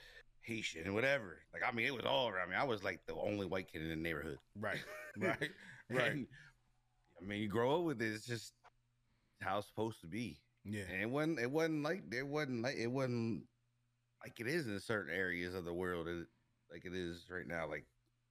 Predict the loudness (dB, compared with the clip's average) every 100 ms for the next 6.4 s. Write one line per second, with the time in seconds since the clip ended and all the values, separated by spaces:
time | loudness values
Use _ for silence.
0 | _ _ _ -10 -4 -2 0 0 0 -2
1 | -4 -8 _ -6 -4 -4 -8 -16 -20 _
2 | _ _ _ _ _ _ _ _ _ -20
3 | -16 -16 -16 -6 -4 -2 -2 -2 -4 -8
4 | _ _ -2 2 2 4 2 4 4 2
5 | 4 4 4 4 4 4 0 2 2 2
6 | 2 2 0 -2